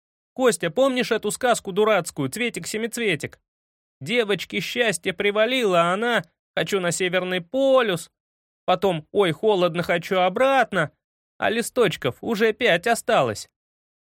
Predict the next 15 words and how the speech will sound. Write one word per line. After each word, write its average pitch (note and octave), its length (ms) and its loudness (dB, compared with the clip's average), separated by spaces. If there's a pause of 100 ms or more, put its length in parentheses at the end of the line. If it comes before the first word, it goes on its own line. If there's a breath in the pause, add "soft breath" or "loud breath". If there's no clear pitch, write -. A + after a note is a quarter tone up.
Или A3 320 2
шёл G#3+ 280 2
по G3 160 0
городу F#3+ 360 0
волшебник. F3+ 720 -2 (760)
То C4+ 180 4
ему E3 280 0
клюшку, A#3+ 560 -2
то B3+ 160 -2
ещё G#3+ 400 -2
какой-нибудь G#3+ 720 -4
ерунды. G3 600 -2 (840)
Вот A#3+ 360 0
другой A#3 380 2
пацан, F#3 500 0